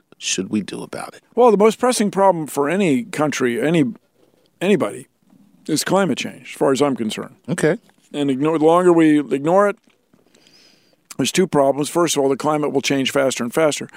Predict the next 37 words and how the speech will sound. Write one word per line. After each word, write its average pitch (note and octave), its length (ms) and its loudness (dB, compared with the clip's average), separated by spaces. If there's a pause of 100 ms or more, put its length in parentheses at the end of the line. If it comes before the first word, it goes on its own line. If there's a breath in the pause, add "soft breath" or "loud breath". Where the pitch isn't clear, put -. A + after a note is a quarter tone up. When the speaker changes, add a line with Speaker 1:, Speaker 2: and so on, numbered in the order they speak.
(140 loud breath)
Speaker 1:
Mm-hmm. G2 240 -6
Speaker 2:
The D3 80 -12
second A#3+ 340 2
thing E3 180 2
is D#3 160 2
our D3+ 100 2
competitors. D3 760 0
You D#3 140 0
know, D3 80 2
I'm, F3 220 0
you, E3+ 400 4
I D#3 60 6
believe, D3 340 2
are C#3+ 80 4
also C#3+ 280 2
native C3 400 4
U B2+ 200 4
S C3 160 2
ian. C3+ 400 -2
Speaker 1:
I F#2+ 120 0
am. A2 240 -4 (1000 soft breath)
Speaker 2:
Our E3 180 0
competitors E3+ 680 2
in E3 120 -2
other D#3+ 200 2
countries D3+ 480 -2
will D#3 200 2
produce G#3 400 0
better, D3+ 400 0
cheaper D3 480 0
solar D#3+ 340 4
panels, D3 420 -2
better, B2+ 240 -2
cheaper B2 360 -4
wind C#3+ 260 -2
turbines, C#3 480 0
Speaker 1:
Wow. - 300 -6